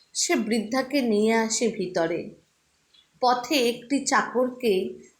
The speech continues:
বৃদ্ধার দায়িত্ব দিয়ে গিরিজা নিজের ঘরের দিকে চলে যায়। চাকরটি মনিবের আদেশ অনুযায়ী ধানের মড়াইয়ের কাছে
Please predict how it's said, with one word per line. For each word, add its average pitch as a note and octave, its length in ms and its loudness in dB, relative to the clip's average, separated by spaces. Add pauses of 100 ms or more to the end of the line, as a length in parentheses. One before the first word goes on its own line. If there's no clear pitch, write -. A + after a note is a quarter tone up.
বৃদ্ধার G#3+ 560 0
দায়িত্ব F#3+ 480 2
দিয়ে A3 440 2 (460)
গিরিজা A3 320 2
নিজের G#3 440 0
ঘরের F3+ 400 -2
দিকে A#3+ 300 -6
চলে D#3+ 260 -2
যায়। - 320 -6 (1300)
চাকরটি D4 520 2
মনিবের E4 420 2
আদেশ C4 420 2
অনুযায়ী E4 520 2
ধানের G#3+ 480 2
মড়াইয়ের G3+ 560 2
কাছে A3+ 600 0